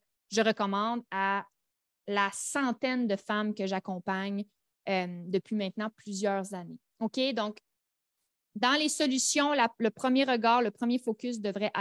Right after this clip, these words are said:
être sur nettoyer ce que vous avez, ce que vous avez déjà. Évidemment que vous nettoyez, mais en même temps, simultanément, vous allez venir nourrir le corps. Donc, les premières choses que je vous dirais d'inclure qui vont être hyper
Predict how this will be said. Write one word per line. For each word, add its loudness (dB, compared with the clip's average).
être -2
sur -2
nettoyer 2
ce -12
que -2
vous -2
avez, 2
ce -12
que 0
vous -2
avez 4
déjà. -2
Évidemment 2
que 0
vous -2
nettoyez, 0
mais -2
en 2
même -2
temps, -2
simultanément, -2
vous -2
allez 0
venir -4
nourrir 0
le 0
corps. -4
Donc, 0
les 0
premières 0
choses -2
que -6
je -8
vous -6
dirais 0
d'inclure -6
qui -20
vont -6
être -8
hyper -6